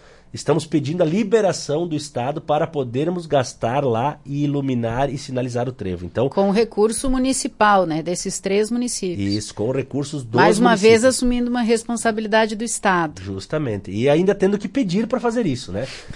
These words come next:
Speaker 1: É, e tendo uma burocracia gigante pra que consiga um documento dizendo que a gente pode fazer isso. Mas com certeza a gente vai conseguir esse documento, já entregamos toda a, a parte legal, ah, para o dair.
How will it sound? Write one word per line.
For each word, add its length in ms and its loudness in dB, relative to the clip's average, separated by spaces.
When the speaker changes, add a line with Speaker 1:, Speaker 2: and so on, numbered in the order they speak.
Speaker 1:
É, 220 -4
e 100 4
tendo 200 4
uma 160 6
burocracia 520 4
gigante 600 4
pra 260 0
que 140 -8
consiga 460 -4
um 60 0
documento 500 0
dizendo 200 -2
que 120 -2
a 20 -2
gente 180 -4
pode 380 0
fazer 260 -2
isso. 260 -6
Mas 220 2
com 160 2
certeza 320 0
a 40 0
gente 140 -2
vai 140 0
conseguir 300 -6
esse 120 -4
documento, 420 -4
já 100 0
entregamos 480 -2
toda 220 0
a, 260 -6
a 20 -4
parte 320 -4
legal, 400 -2
ah, 240 -2
para 260 0
o 60 2
dair. 440 0